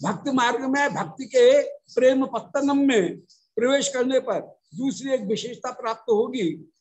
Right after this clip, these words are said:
कि भक्ति वह ज्ञान या कर्म के अधीन नहीं है, जबकि एक सन्यासी को, एक ज्ञानी को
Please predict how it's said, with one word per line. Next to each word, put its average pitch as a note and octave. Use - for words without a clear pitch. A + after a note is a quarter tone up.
कि A#3+
भक्ति G3+
वह B3+
ज्ञान B3
या D4
कर्म C4+
के D4
अधीन A#3
नहीं G#3+
है, C3+
जबकि C4
एक D4
सन्यासी C4
को, D4+
एक C4+
ज्ञानी D4
को G#3+